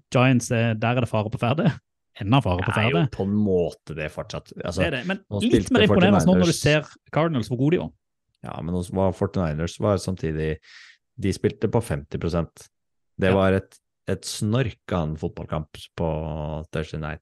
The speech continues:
Speaker 2: Altså, de,
Speaker 1: Ja.
Speaker 2: de imponerer jo fordi de gjør akkurat det de skal for å bare banke Giants, men Giants får ikke til noen ting, altså.
Speaker 1: Nei, de har jo et, at, og forsvaret som egentlig var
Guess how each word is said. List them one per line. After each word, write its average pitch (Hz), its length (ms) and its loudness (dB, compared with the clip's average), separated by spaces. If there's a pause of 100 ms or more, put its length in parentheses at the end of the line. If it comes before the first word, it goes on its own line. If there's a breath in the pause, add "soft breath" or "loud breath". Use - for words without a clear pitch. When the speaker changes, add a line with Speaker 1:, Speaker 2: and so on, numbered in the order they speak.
Speaker 2:
Altså, 85 180 -6
de, 82 100 -4
Speaker 1:
Ja. 82 60 -2
Speaker 2:
de 87 140 -6
imponerer 85 480 -2
jo 87 260 2
fordi 82 300 -2
de 78 140 -2 (180)
gjør 71 160 -2
akkurat - 320 -6
det 82 140 -4
de 80 80 -4
skal 82 220 -6
for 82 180 -6
å 76 120 -4
bare 76 280 -4
banke 78 760 -10
Giants, 80 440 -4
men 90 160 0 (520 loud breath)
Giants - 300 -8
får - 160 -6
ikke - 160 -8
til 85 240 -10
noen 78 260 -8
ting, - 200 -6
altså. 143 240 -8 (1160)
Speaker 1:
Nei, 180 200 -2
de 135 60 2
har 135 180 4
jo 135 60 -2
et, - 100 -6
at, 131 100 -2 (580)
og 151 200 4
forsvaret - 420 2
som 127 120 4
egentlig 117 280 2
var 101 360 0